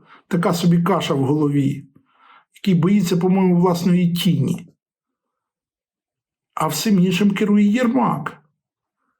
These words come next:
в якого, чесно кажучи, теж не сім п'ядей в чолі.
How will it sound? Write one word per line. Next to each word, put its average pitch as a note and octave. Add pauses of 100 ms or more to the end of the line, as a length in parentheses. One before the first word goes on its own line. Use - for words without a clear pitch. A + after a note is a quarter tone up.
(320)
в F3
якого, F#3 (100)
чесно F3+
кажучи, F3 (640)
теж D#3+ (440)
не E3+
сім E3+
п'ядей C#3 (680)
в -
чолі. C#3+